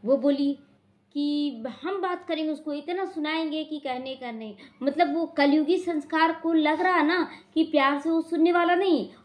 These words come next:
और थोड़ा सा कड़ा भी नहीं, बहुत ज़्यादा कड़ा होंगे तभी सामने वाला सुनेगा। एक अहंकार का भी रूप है ये, ये क्रोध का भी रूप है। तो इसलिए वो लोग चाहता है कि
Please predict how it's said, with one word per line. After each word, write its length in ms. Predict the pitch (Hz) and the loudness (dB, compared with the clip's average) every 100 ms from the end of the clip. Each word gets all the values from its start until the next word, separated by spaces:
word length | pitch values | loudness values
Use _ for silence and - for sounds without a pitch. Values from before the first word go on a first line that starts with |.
| - | -6
और 120 | 220 | -6
थोड़ा 280 | - 285 294 | -2 2 2
सा 140 | 294 | 2
कड़ा 340 | 320 269 277 339 | -4 0 2 2
भी 160 | 381 | 2
नहीं, 460 | 381 381 330 202 - | 2 4 2 0 -4
बहुत 360 | 214 214 381 285 | -6 2 2 2
ज़्यादा 320 | 285 277 381 | 2 4 2
कड़ा 280 | 381 440 440 | 0 0 2
होंगे 340 | 311 311 320 | 2 2 0
तभी 360 | 370 - 247 311 | -2 -4 -2 -2
सामने 340 | 311 254 233 | -2 -4 -2
वाला 260 | 220 196 190 | -2 -4 -6
सुनेगा। 600 | 190 190 175 165 180 - - - - | -8 -12 -10 -8 -8 -8 -14 -18 -6
एक 220 | 294 320 | -2 0
अहंकार 580 | 285 285 302 302 311 339 | 2 2 2 2 2 2
का 160 | 330 320 | 0 4
भी 180 | 320 | 4
रूप 240 | 320 320 311 | 4 2 0
है 140 | 285 294 | -2 -2
ये, 300 | 294 339 330 _ _ _ | 0 -2 -6 _ _ _
ये 120 | 247 | -8
क्रोध 480 | 277 - 285 349 359 | -8 -2 2 2 2
का 220 | 359 339 | 2 2
भी 180 | 320 349 | 4 4
रूप 280 | 320 320 311 | 4 2 0
है। 260 | 320 339 330 _ _ _ _ | -2 -2 -8 _ _ _ _
तो 100 | 294 | -6
इसलिए 500 | 302 294 294 311 349 | -6 -6 -6 -4 -4
वो 200 | 330 311 | -4 -4
लोग 180 | 311 330 | -4 -6
चाहता 380 | - 311 302 349 | -8 -10 -8 -8
है 100 | 349 | -8
कि 140 | 339 | -8